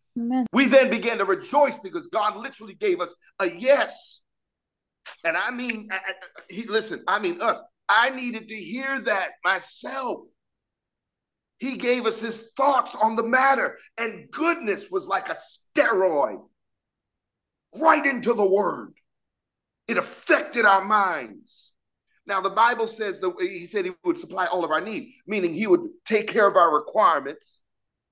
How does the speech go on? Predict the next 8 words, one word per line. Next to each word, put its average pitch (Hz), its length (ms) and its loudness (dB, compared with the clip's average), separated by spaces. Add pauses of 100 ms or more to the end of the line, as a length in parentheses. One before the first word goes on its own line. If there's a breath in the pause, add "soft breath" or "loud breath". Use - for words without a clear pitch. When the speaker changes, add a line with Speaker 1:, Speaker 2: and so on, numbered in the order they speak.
(320)
Speaker 2:
or 170 140 2
whatever 196 320 0
we're 175 240 -2
destitute 180 760 -6
of, 110 300 0 (560)
whatever 135 340 0
we're 175 140 8
lacking, 202 600 0